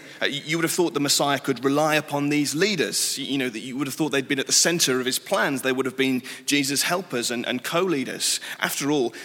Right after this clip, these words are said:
they're the ones who apparently had diligently searched the scriptures for decades and generations to wait for his arrival.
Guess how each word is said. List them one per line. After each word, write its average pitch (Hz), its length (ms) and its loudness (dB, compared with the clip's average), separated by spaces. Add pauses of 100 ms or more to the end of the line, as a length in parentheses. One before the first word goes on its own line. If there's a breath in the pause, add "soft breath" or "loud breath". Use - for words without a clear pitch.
(120 loud breath)
they're 151 220 4
the 170 80 2
ones 120 280 2
who 110 100 2
apparently 131 380 0
had 113 180 -4
diligently 143 440 0
searched 131 380 2
the 123 80 0
scriptures 139 460 0
for - 80 -6
decades 131 440 -2
and 120 80 -2
generations 131 600 0
to 117 80 -6
wait 123 180 2
for 120 100 -6
his 120 180 -2
arrival. 160 520 -2